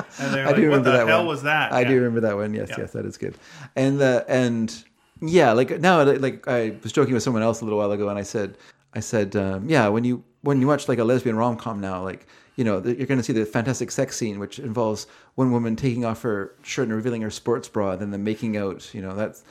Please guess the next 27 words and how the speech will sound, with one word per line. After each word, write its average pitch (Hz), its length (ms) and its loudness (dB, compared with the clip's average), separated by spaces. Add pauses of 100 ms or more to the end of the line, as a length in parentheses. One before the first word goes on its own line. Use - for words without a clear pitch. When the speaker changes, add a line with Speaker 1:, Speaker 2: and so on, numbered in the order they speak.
(160)
Speaker 2:
that's 120 160 -2
as 123 80 -4
far 143 140 4
as 127 100 2
it 131 60 2
goes. 104 380 0
That's, 107 260 -8
that's 104 200 -8
Speaker 1:
Yeah. 120 40 -6
Speaker 2:
what 110 100 -10
you 110 60 -10
get." 101 260 -4 (420)
And 113 140 -2
that's 151 140 -2
kind 175 120 4
of 139 60 4
the 131 60 2
same. 113 240 2
Like, 113 140 -2
it's - 200 -10 (240)
guys, 135 240 4
but 147 140 0
they're 143 100 4
in 123 80 2
their 120 100 0
bikini 120 460 -4
briefs, 87 420 -10